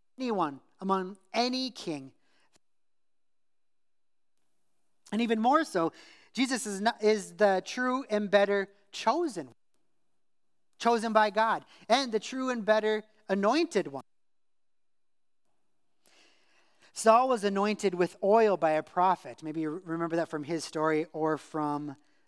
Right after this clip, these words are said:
uh, I believe it is in last week's passage. Saul was anointed by a prophet by oil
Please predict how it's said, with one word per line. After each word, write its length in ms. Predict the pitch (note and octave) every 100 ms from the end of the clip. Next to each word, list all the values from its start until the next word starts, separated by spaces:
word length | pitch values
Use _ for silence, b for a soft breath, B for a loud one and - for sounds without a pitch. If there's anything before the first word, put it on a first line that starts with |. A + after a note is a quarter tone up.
| -
uh, 220 | D3 C#3 D3+ -
I 40 | E3
believe 220 | D#3+ D3
it 60 |
is 160 | C#3+ C#3+ E3
in 120 | D#3+
last 300 | D#3+ E3 -
week's 180 | D#3+ -
passage. 460 | D#3+ C#3+ C#3+ - b b
Saul 360 | - A#3+ C4+
was 140 | A#3+ G3
anointed 580 | G3+ G3+ G3 G3+ G3 - b -
by 220 | F#3+ A3+
a 120 | B3+
prophet 680 | - E3+ D3 C#3+ D#3 D3+ - _ _ _ _
by 220 | D#3+ D#3+ G3
oil 220 | F3+ F#3+